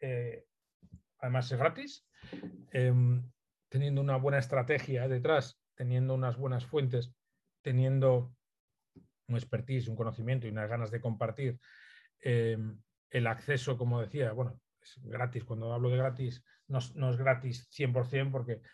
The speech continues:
pero el acceso a ciertas plataformas sí lo es, aunque luego si quieres más o menos visibilidad, más o menos calidad en tus contenidos,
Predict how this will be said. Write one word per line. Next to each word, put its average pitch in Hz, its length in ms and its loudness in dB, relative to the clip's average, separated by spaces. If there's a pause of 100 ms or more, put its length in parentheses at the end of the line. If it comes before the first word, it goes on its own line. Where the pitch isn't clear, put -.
(120)
pero 123 140 0
el 117 60 0
acceso 135 360 0
a 131 80 2
ciertas 131 300 -4
plataformas 123 460 -2
sí 131 80 -6
lo 127 140 4
es, 175 280 -2 (300)
aunque 120 200 -6
luego 117 200 2
si 117 120 -6
quieres 113 460 -6 (120)
más 120 300 -4
o 127 40 -2
menos 120 180 0
visibilidad, 120 580 -2
más 120 220 -4
o 120 40 -2
menos 123 240 0
calidad 123 480 0
en 113 100 -6
tus 123 120 -8
contenidos, 123 580 -2